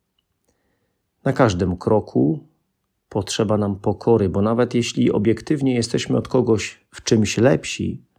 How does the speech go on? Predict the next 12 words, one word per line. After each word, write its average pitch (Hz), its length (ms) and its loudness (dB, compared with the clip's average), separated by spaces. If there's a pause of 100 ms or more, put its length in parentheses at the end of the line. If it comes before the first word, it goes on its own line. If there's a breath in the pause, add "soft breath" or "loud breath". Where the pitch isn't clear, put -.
(720 soft breath)
to 196 120 2
nie 160 200 8
jest - 280 2
to 104 140 2
jedynie 104 800 2
nasza 104 380 0
zasługa, 95 720 -4 (400)
ale 95 180 -6
w - 100 -16
pierwszym 135 600 0
rzędzie 131 440 -2
to 107 520 -2